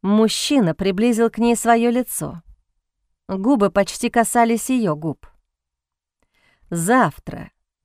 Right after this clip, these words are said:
ты расторгнешь помолвку и уедешь за город, ясно? И не днём позже.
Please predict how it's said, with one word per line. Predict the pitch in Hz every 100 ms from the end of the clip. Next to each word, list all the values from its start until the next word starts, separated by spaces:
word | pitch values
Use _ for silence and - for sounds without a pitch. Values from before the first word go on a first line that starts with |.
| _ _
ты | - 233
расторгнешь | 202 190 - - 240 214 190 214 -
помолвку | 214 220 277 196 - -
и | 156 -
уедешь | 214 220 208 254 226 233
за | 202 226 156
город, | 143 143 - _ _
ясно? | 151 175 277 - - - 180 _ _ _ _ _ _ _ _ _ _ _
И | 190
не | 233 240
днём | 202 240 285 269 -
позже. | 302 262 135 139 - -